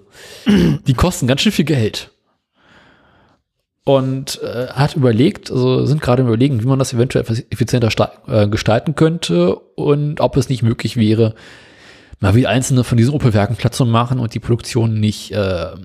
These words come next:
wenn nicht einzustellen, auch oder zumindest, äh, auszulagern.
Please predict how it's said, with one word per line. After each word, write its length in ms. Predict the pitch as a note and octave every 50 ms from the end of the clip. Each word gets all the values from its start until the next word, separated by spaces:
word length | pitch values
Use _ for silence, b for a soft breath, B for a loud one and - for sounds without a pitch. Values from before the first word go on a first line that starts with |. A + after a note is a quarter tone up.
| D#2+ G2 - _ - _
wenn 240 | - C3 A2 A#2 A#2+
nicht 200 | A#2+ A2+ - -
einzustellen, 1200 | G#2+ C3+ E3+ - - D#3+ - - - D3 B2 A2+ B2 B2+ C3+ C#3 C3+ C3+ C#3 C3 B2+ C3 C3+ C3+ D2+
auch 400 | A#1+ D2 G2+ A2+ A#2+ A2+ - B2+
oder 320 | A#2 A#2 A2+ G#2+ G#2+ -
zumindest, 520 | - A#2+ G2+ G2 G2+ G#2 G2+ G2 - -
äh, 100 | - -
auszulagern. 760 | - F2 G#2 - - - A#2 G2+ E2+ F2 F#2 F2 D#2+ D2+ -